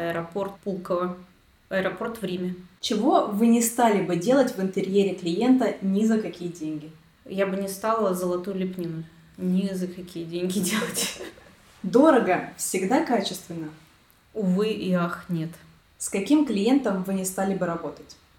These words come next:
Speaker 1: С негативным, который видит то все со знаком минус.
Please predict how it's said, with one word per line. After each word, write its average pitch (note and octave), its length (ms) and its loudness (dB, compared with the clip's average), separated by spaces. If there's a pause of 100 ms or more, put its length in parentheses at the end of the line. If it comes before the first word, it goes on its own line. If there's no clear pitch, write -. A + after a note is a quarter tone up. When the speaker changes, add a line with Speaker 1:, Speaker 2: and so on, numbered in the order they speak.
(160)
Speaker 1:
С - 120 -12
негативным, F#3 760 -2 (140)
который E3+ 920 -8 (520)
видит F3+ 400 -4
то D#3+ 100 -8
все E3 960 -6
со E3+ 160 -8
знаком D#3 480 -10
минус. D#3 360 -12